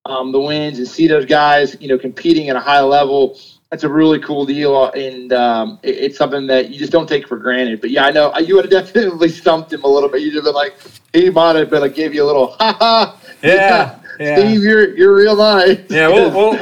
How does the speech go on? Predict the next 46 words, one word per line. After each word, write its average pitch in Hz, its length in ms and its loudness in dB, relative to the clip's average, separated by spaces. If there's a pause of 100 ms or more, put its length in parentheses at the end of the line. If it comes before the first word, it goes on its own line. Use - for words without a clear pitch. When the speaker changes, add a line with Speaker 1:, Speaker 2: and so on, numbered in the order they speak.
(200)
Speaker 2:
we'll, 185 100 -10
we'll, 180 240 0
we'll 196 140 -2
save, 214 360 0
we'll 214 160 0
save 208 360 -2
that. 208 260 0
We'll 180 140 2
save 180 260 -2
that 185 200 2
one 175 200 -4
for 135 180 -4
next 165 300 -2
time. 170 280 -2
But, 131 280 -4
man, 147 180 0
he, 214 120 -4
he's 175 260 -4
on 147 180 -2
a 131 60 -10
roll. 151 340 0
He, 170 200 -2
he's 160 280 -6
doing 151 380 -2
good. 165 220 4
Speaker 1:
He 147 120 0
is. 101 300 -4
Speaker 2:
And, 196 260 -2
you 185 80 2
know, 226 380 0
it's, 185 580 -10
I, - 80 -16 (180)
I, 160 400 -2 (140)
I - 40 2
will 196 140 2
apologize 151 760 2
to - 160 -6
you 147 180 2
for 139 160 -6
something 165 320 2
you 147 60 0
don't 160 100 -2
even 127 300 -2
know. 151 200 2
I, 165 200 0
we, 202 160 -2